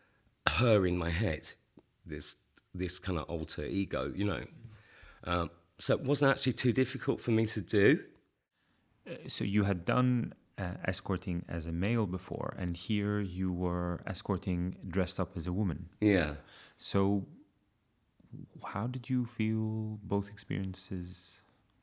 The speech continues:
Speaker 2: compared or differed?
Speaker 1: Um, it's funny, you know, with a face of makeup on and long hair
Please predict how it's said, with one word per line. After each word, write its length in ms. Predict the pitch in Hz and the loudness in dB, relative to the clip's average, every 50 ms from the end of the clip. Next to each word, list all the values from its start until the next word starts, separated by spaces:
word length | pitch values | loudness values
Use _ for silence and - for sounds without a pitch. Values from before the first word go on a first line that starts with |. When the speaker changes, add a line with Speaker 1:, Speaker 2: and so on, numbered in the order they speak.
| _ _ _ | _ _ _
Speaker 2:
compared 560 | - 95 85 - - 95 104 101 87 73 - | -4 -4 -4 -2 -4 -4 -4 -4 -4 -6 -6
or 300 | 73 73 73 76 82 85 - _ _ 117 | -6 -8 -8 -8 -10 -12 -16 _ _ -6
differed? 440 | - 90 87 - - 76 67 69 - - _ - 78 - _ _ _ _ _ _ _ _ _ _ _ - | -6 -6 -6 -4 -8 -8 -8 -10 -14 -18 _ -20 -20 -20 _ _ _ _ _ _ _ _ _ _ _ -8
Speaker 1:
Um, 380 | 98 107 107 95 92 - - - - - _ _ _ _ _ _ _ _ _ _ - - | -6 -6 -6 -6 -8 -10 -12 -12 -16 -20 _ _ _ _ _ _ _ _ _ _ -10 -10
it's 200 | 117 107 - - | -6 -4 -4 -4
funny, 240 | - 123 131 120 110 | -2 -2 0 0 0
you 120 | 104 101 | 0 0
know, 260 | 98 92 92 95 92 98 | 0 0 -2 -2 -4 -4
with 160 | 95 113 117 | -2 -2 -2
a 60 | 110 107 | -2 -2
face 320 | - 127 120 110 - - | -2 0 0 0 0 -2
of 80 | 110 110 | -2 -2
makeup 360 | 110 110 110 110 104 - 95 98 | -4 -4 -4 -6 -8 -6 -4 -4
on 220 | 98 98 98 98 | -2 -2 -4 -4
and 460 | - 104 101 101 101 101 98 101 101 - - - - - - - - - _ - | -4 -4 -4 -2 -2 -2 -4 -4 -8 -10 -14 -20 -20 -20 -20 -20 -20 -20 _ -6
long 320 | - 117 120 117 113 107 | -2 -2 0 2 0 0
hair 520 | 98 98 117 120 113 98 92 92 92 90 | 0 2 2 2 2 2 2 0 -2 -4